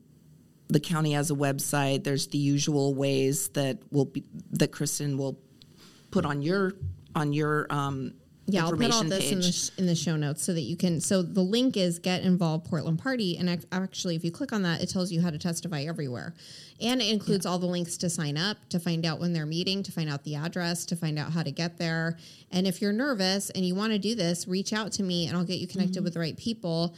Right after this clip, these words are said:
Speaker 2: And we'll, I mean, heck, if I can, I'll show up with you, and we'll just do it together because
Speaker 1: Mm-hmm.
Speaker 2: this, it's really important.
Speaker 1: It's so worth it, and it, it's cool to do it. It's really,
Speaker 2: It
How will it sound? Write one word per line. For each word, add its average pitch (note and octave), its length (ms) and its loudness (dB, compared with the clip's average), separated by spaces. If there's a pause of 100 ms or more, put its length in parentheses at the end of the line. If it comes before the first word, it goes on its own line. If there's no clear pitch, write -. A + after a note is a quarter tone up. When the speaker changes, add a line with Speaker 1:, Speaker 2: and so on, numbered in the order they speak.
(300)
Speaker 2:
And F3+ 280 2
we'll, F3+ 580 2
I F3+ 180 0
mean, F3+ 200 0
heck, A#3+ 240 0
if G3 100 -2
I F#3+ 100 0
can, A#3 300 0
I'll F#3 120 0
show F#3+ 180 0
up F3+ 100 -4
with G3+ 200 0
you, D#3+ 300 2
and F3+ 180 0
we'll F3 100 2
just E3 240 -2
do E3+ 140 2
it D#3 100 -2
together D3+ 540 -2
because G3+ 440 2
Speaker 1:
Mm-hmm. G3+ 100 2
Speaker 2:
this, G#3 200 0
it's - 240 -6
really F#3 260 2
important. C#3 600 -4 (480)
Speaker 1:
It's G3+ 200 6
so F3+ 440 4
worth D#3+ 440 2
it, F3 320 2
and F3 160 6
it, E3 240 0 (920)
it's A3 180 6
cool C4 460 2
to G#3 160 2
do F3 300 8
it. G#2+ 180 -6 (140)
It's F3 260 2
really, F3+ 400 4
Speaker 2:
It F3+ 80 10